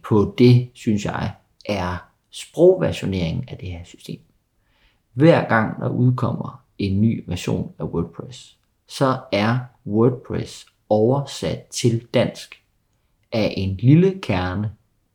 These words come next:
danske brugere, der sætter sig ned og læser alle,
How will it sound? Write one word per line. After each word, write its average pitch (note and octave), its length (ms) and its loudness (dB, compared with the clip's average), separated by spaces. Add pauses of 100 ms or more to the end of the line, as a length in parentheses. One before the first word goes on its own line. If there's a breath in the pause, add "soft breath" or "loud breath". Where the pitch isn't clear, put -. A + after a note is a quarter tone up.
danske A2+ 520 0 (300)
brugere, G#2 560 2 (760)
der G#2+ 120 0
sætter C3 320 4
sig A#2+ 180 2
ned G#2+ 260 -2 (220)
og G#2+ 140 -2
læser F2 420 -2 (480)
alle, B2+ 480 4